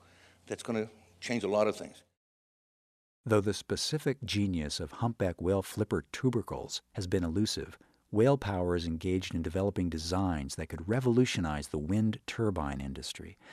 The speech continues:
Speaker 2: Their blade retrofits are producing startling improvements in efficiency and noise reduction. Fans. There are thirty billion fans in the world.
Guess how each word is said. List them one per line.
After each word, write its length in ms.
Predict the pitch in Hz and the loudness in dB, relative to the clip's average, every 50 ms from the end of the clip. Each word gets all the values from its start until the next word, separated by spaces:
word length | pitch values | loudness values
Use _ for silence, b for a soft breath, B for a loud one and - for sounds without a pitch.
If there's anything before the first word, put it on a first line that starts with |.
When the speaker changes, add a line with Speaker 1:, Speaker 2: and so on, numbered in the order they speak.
| B B B | B B B
Speaker 2:
Their 100 | 127 110 | 0 2
blade 400 | 98 95 104 107 123 135 139 131 | 2 2 4 6 8 8 8 6
retrofits 760 | 113 90 98 117 127 - - 85 73 - - - - - - | 4 2 2 2 0 0 -4 -6 -6 -6 -8 -10 -8 -8 -10
are 40 | 98 | -10
producing 460 | - - 113 104 107 107 - 101 95 | -6 -2 0 2 2 2 2 0 0
startling 580 | 90 - - - 120 117 123 127 120 123 123 117 | 0 -2 -2 -2 0 0 2 2 2 2 4 4
improvements 680 | 110 95 90 - - 104 101 95 85 82 76 67 - - | 4 2 0 -2 0 0 2 2 2 0 -2 -4 -4 -6
in 80 | - 69 | -6 -6
efficiency 720 | 71 - - - 123 - - 135 131 - - 143 147 143 B B B B B B | -8 -4 -2 -2 0 0 0 0 0 2 2 0 0 0 B B B B B B
and 240 | - 90 85 85 78 | -2 -2 -2 0 0
noise 320 | 85 101 117 127 123 110 - | 2 4 4 4 4 2 0
reduction. 540 | 76 65 - 62 64 - - - - - - _ _ _ _ _ _ _ _ _ _ _ _ _ _ _ _ _ _ _ | -2 -4 -4 -6 -8 -8 -10 -10 -10 -14 -18 _ _ _ _ _ _ _ _ _ _ _ _ _ _ _ _ _ _ _
Fans. 720 | _ - - - 98 95 90 78 64 - - - - - - b b b b b b b b - | _ -6 -2 0 2 2 2 0 -2 -6 -10 -14 -18 -18 -20 b b b b b b b b 2
There 120 | 120 110 | 4 4
are 100 | 107 101 | 4 4
thirty 460 | - - - - 139 143 151 160 160 | 2 -2 -4 -2 -2 0 0 0 0
billion 540 | 139 104 90 107 107 113 113 113 113 113 110 | -2 0 4 6 6 8 8 8 6 6 4
fans 560 | - - - 107 104 98 85 73 69 69 - | 2 0 -2 0 2 2 2 0 -2 -4 -4
in 80 | - 76 | -4 -4
the 60 | 73 | -4
world. 480 | 76 80 80 80 78 69 76 - - | -2 -4 -4 -4 -4 -4 -4 -6 -8